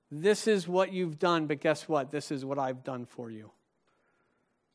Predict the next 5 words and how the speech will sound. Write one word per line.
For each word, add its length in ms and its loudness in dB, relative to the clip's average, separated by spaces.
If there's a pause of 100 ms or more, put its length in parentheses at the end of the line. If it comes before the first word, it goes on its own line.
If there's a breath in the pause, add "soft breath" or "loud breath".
(260)
Don't 400 4
confuse 840 -2
those 340 -4
two. 340 -8 (3500)
God 560 4